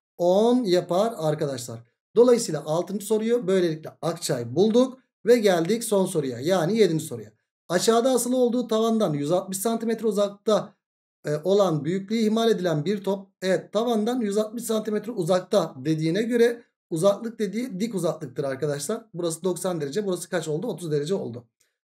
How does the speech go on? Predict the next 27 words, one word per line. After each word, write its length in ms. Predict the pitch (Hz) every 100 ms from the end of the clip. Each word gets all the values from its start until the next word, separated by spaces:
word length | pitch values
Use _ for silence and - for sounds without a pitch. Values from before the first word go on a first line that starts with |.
| _
Sonra 560 | - 220 240 214 165 -
ok 220 | 214 233
yönünde 200 | 226 196
altmış 300 | 175 - 208
derecelik 280 | 233 208 185
açıyla 360 | 180 165 220 220
döndürüldüğünde 560 | 202 196 185 165 165
yerden 340 | 139 175 185 220
yüksekliği 500 | 220 190 196 240 233
yüz 140 | 214
kırk 160 | - 190
santimetre 440 | 190 160 185 190
oluyor. 220 | 180 151 -
Arkadaşlar 580 | 175 190 220 208 190 131 - _ -
kalem, 420 | 233 208 139 - _ 143
döndürsen 420 | 175 220 226 214
yine 160 | 202 220
aynı 200 | 226 214
kalem 280 | 175 143 127
mi? 140 | 120
Evet. 260 | 180 165 160 _ _ 143
Döndürme 440 | 185 208 220 262
işleminde 580 | 262 226 208 202 240 240
eş 220 | 202 226 220
yapılara 340 | 202 214 240
dikkat 200 | 196 202
edeceksiniz. 460 | 165 151 123 131